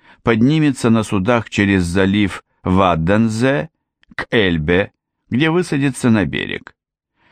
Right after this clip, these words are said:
Фризы должны были в качестве лоцманов провести корабли по Ваддензе, и они без возражений пошли на это,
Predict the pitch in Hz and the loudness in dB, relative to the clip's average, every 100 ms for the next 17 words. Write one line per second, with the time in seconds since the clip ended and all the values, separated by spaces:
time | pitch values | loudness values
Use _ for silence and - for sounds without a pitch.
0 | _ - 135 208 190 190 131 127 117 143 | _ -4 0 0 0 0 0 0 0 0
1 | 131 135 127 117 123 113 117 - 104 104 | 0 0 0 0 -2 0 -2 -2 -2 0
2 | 123 147 - 95 98 87 95 95 95 - | 0 -2 -2 0 0 -2 0 2 0 0
3 | 101 - 90 87 90 92 85 - _ - | -4 0 0 2 2 0 0 -4 _ -2
4 | 98 90 87 87 78 80 85 82 82 85 | 0 2 2 0 -2 0 2 2 2 0
5 | 98 _ _ _ _ - - 175 214 240 | 0 _ _ _ _ -2 0 2 2 2
6 | 165 170 165 165 165 170 139 196 202 165 | 0 -2 -2 -2 -2 -2 0 0 -2 0
7 | 127 - 90 80 76 62 60 - 60 | -2 0 2 2 0 -2 -4 -6 -10